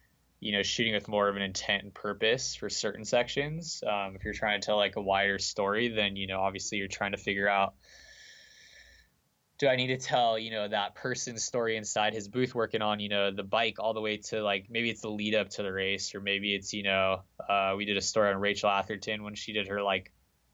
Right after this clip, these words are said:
I think it was, like, thirteen straight wins. It was the perfect season. She won every single, every single race from that season, which was insane. And she basically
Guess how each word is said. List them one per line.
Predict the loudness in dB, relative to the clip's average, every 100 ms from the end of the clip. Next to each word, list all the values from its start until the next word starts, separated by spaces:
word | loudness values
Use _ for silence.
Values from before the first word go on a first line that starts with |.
| _
I | -14
think | -6
it | -4
was, | 0
like, | 0 0
thirteen | -2 -2 -2 -4 -4
straight | -2 0 0
wins. | 2 2 4
It |
was | 2
the | 2
perfect | 0 0 0 -2
season. | -2 -4 -4
She | -6 -2
won | 0
every | 0 -2
single, | -6 -2 0 2 0 -2 -20 -20 -8 2
every | 2
single | 2 0 2
race | 2 0
from | -2 -2
that | -2 -2
season, | -6 -6 -6 -8
which | -6
was | -6
insane. | -6 -2 2 2 0 -4
And | -8
she | -4 0
basically | 0 0 -2 -2 -2 -4